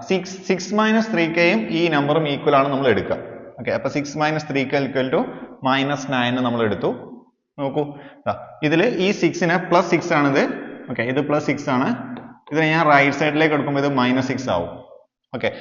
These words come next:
അപ്പൊ ഈ മൈനസ് ത്രീ കെ ഇവിടെ ഉണ്ട്. അപ്പൊ മൈനസ് നയൻ, ഓക്കെ, മൈനസ് സിക്സ് എന്ന് പറയുമ്പോൾ മൈനസ് നയൻ മൈനസ് സിക്സ് മൈനസ് ഫിഫ്റ്റീൻ വരും. ഓക്കെ, എന്നിട്ട് നമ്മൾ എന്ത് ചെയ്യുക? തൊട്ടടുത്ത സ്റ്റെപ്പിൽ ഈ മൈനസ് ത്രീനെ ഇങ്ങോട്ടേക്ക് ഡിവൈഡ് ചെയ്യാം. ഓക്കെ,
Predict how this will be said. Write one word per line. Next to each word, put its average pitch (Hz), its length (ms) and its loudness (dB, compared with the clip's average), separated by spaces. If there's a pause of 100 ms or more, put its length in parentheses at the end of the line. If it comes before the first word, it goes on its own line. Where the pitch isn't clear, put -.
(120)
അപ്പൊ 156 160 0
ഈ 156 40 4 (100)
മൈനസ് 151 340 0
ത്രീ 151 180 2
കെ 156 120 8
ഇവിടെ 131 180 4
ഉണ്ട്. 127 140 4 (420)
അപ്പൊ 156 140 6 (140)
മൈനസ് 147 480 4
നയൻ, 139 220 2 (720)
ഓക്കെ, - 140 0 (400)
മൈനസ് 139 340 2
സിക്സ് 135 240 -4
എന്ന് 139 140 2
പറയുമ്പോൾ 131 260 2 (100)
മൈനസ് 139 300 0
നയൻ 143 140 0 (100)
മൈനസ് 135 220 -2
സിക്സ് 143 180 -6 (100)
മൈനസ് 131 380 0
ഫിഫ്റ്റീൻ 123 420 -2
വരും. 85 180 -4 (920)
ഓക്കെ, 107 120 0 (420)
എന്നിട്ട് 220 240 0
നമ്മൾ 190 180 2
എന്ത് 165 120 2
ചെയ്യുക? 147 140 4
തൊട്ടടുത്ത 147 380 2
സ്റ്റെപ്പിൽ 135 260 0 (140)
ഈ 147 40 6 (120)
മൈനസ് 147 360 2
ത്രീനെ 139 280 2
ഇങ്ങോട്ടേക്ക് 127 520 2
ഡിവൈഡ് 104 300 2
ചെയ്യാം. 87 200 -4 (840)
ഓക്കെ, 120 140 0